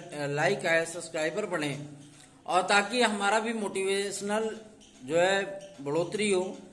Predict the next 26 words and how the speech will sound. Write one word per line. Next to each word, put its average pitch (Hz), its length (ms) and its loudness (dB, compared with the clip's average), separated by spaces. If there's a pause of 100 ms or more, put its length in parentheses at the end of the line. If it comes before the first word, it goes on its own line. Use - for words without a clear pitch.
(100)
हमारे 151 320 0
confidence 175 600 -4
में 175 240 -10 (640)
और 160 160 2
हम 190 220 0
भी 226 120 2
उस 220 200 2
चीज़ 214 200 -4
को 226 160 4 (1160)
इख्तियार 208 580 8
करके 180 400 -2 (420)
हम 156 140 -4
आप 180 200 0
सभी 190 180 -2
लोगों 196 260 0
के 196 120 -8
लिए 202 160 0
कार्य 175 280 2
कर 156 180 -4
सके 185 260 -10
पूरी 175 300 -6
ईमानदारी, 160 520 -4
पूरी 180 260 -6
नैतिकता 139 480 -4
के 110 200 -12
साथ। - 200 -16